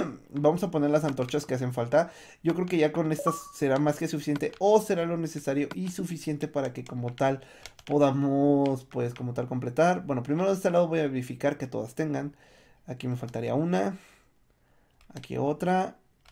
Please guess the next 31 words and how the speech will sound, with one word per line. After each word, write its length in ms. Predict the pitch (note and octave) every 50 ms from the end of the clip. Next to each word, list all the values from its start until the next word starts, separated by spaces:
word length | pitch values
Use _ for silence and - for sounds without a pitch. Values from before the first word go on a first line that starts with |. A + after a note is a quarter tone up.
| _ _ -
Aquí 260 | - A2+ A#2 - C3 B2+
otra. 560 | C3 C3+ C#3 C3+ - D#3+ E3 E3+ F3 F3 F3 - - - - _ -
Bueno, 220 | D3 C3 G#2 B2 - _ _ _ _ _ _ - - - _ - _
como 240 | - B2 B2+ B2+
tal 140 | B2+ C#3 C3+
de 80 | C3+ C3+
este 160 | C3 - C3
lado. 440 | C#3 D3+ E3 F3 F#3+ G3 G3+ G3 - _ _ _ _ _ _ -
Espero 280 | - - - D#3 D#3 D3
y 20 |
me 80 | C3+ A#2+
alcancen, 500 | A#2 A#2 D3+ E3 F3 F3+ G3+ A3 G#3+ F#3
si 80 | E3+
no, 120 | C#3 C3 B2+
pues 120 | B2+ B2+
no 120 | B2+ B2
pasa 180 | B2 B2+ B2 C3+
absolutamente 640 | A2 - - A#2+ B2+ B2 B2 B2 C#3+ D#3+ E3 - F#3
nada. 380 | G#3+ A#3 A3+ A3 A#3 A#3 A#3 - - - - - _
Trabajemos 500 | - C#3 C#3 C3 B2+ C#3+ C3+ C3+ C3 C3
lo 60 | B2+ B2+
más 140 | B2+ B2+
rápidamente 460 | C3 C3 C3 B2+ B2 B2 B2+ B2 B2+ C#3
posible 600 | - C#3+ - A3+ A#3 A3 G#3+ A3 A3 A3+ A3+ A3
porque 640 | A3 - G3+ G#3+ A3+ A3 A3 G#3+ G3 F3 E3+ F3
se 100 | F3 -
empieza 260 | C#3 C#3 C3 C3 - C3+
a 40 |
acercar 340 | C3 - B2+ - - C3 B2+
la 100 | C3 C#3+
noche. 440 | D#3+ G3 G3+ F#3+ - - G#3 G#3+